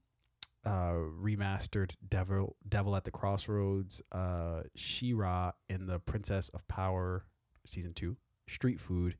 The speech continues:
and Yankee, uh, are all dropping on, uh, Netflix this,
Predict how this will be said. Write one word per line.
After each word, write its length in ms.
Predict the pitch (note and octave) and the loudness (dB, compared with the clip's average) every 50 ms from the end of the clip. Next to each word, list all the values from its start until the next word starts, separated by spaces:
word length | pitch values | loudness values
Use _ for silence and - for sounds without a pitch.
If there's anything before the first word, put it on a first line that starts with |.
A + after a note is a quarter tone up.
| _ - _ _ _ _ - | _ -20 _ _ _ _ -6
and 340 | G2 G2 F#2+ F#2+ F2+ F2+ E2+ _ - | -4 -2 -2 -4 -4 -6 -10 _ -10
Yankee, 600 | - F2+ F2 F2+ G2 G#2 G2+ - - - - - _ _ _ _ - - - - - - - - - - - | -8 -6 -4 -4 -4 -4 -6 -8 -10 -12 -12 -14 _ _ _ _ -20 -20 -20 -20 -20 -20 -20 -20 -18 -8 -2
uh, 400 | - G2+ F#2+ G2 F#2+ F#2 F#2 - - | 0 2 4 4 4 2 2 0 -2
are 200 | - F#2 F#2 C#2 | -2 -2 -2 0
all 280 | F#2+ G#2 G2+ G2+ G2 F#2+ | 0 0 0 0 0 0
dropping 560 | F2+ G2 G2 F#2 F#2 F2+ F#2+ F#2 F#2 F#2 - _ | -2 0 0 0 0 0 -2 -4 -8 -8 -10 _
on, 500 | - F#2 F2+ F2+ F2+ F2+ F2 F2 F2 E2+ - - - - | -6 -4 -2 -2 -2 -2 -4 -4 -6 -10 -12 -14 -10 -6
uh, 200 | G2 F#2+ F2+ F2 | -4 -2 -2 -2
Netflix 720 | F2+ F2+ F2+ F2 - - - F#2 F2+ E2+ - - - - - - | -2 -4 -4 -6 -4 -4 -2 0 0 0 0 0 0 -2 -4 -8
this, 560 | - F2+ F#2 F#2+ F2+ F2 - - - - - | -8 -4 -2 0 2 4 4 4 4 4 0